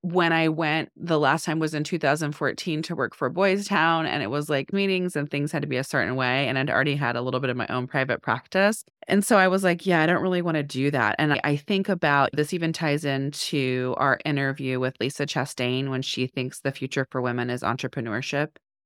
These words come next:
And I think as women, when we want to have flexibility and do things in a way that we wanna do, I think that owning your own business and entrepreneurship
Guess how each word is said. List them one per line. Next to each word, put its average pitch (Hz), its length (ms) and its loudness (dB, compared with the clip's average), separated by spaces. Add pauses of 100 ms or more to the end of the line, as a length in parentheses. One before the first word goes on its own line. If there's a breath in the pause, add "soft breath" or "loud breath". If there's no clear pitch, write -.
(260)
And 160 120 0
I 147 100 2
think 147 500 -2
as 147 240 2
women, 151 600 0
when 139 260 -2
we 151 240 -2
want 139 460 -2 (180)
to 131 540 0
have 160 320 4
flexibility 170 1000 0
and 139 460 0 (120)
do 160 260 2
things 151 460 -2
in 156 100 -2
a 143 80 2
way 139 300 2
that 135 180 0
we 135 160 2
wanna 160 260 2
do, 196 480 0 (380)
I 151 120 2
think 143 420 -4
that 131 300 2 (100)
owning 143 300 0
your 131 120 0
own 131 100 0
business 127 400 -2
and 123 160 0
entrepreneurship 127 720 -4